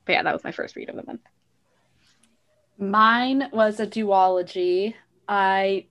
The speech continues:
Speaker 2: Need You to Hate Me and I Need You to Love Me by, I've seen, like, two different pen names. It's, like, Genesius or G Fox or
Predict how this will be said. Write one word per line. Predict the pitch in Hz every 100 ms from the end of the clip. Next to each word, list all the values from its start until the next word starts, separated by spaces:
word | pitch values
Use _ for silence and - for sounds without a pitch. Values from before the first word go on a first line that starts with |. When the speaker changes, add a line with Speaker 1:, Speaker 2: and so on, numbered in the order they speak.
| -
Speaker 2:
Need | 202 214 208
You | 233
to | 233
Hate | 226 208 -
Me | 202 202 190 -
and | 185
I | 175
Need | 180 175
You | 202
to | 185
Love | 170 165 180
Me | 170 170
by, | - 165 160 156 156 151 156 - _ _ _ _ _ _ _ _ _ _ _ _
I've | 190 196
seen, | - 294
like, | 285
two | -
different | 180 180 147
pen | 135
names. | 123 76 151
It's, | 147
like, | 165 -
Genesius | _ 175 170 175 - 180 165
or | 151
G | 151 151
Fox | - - -
or | 82 -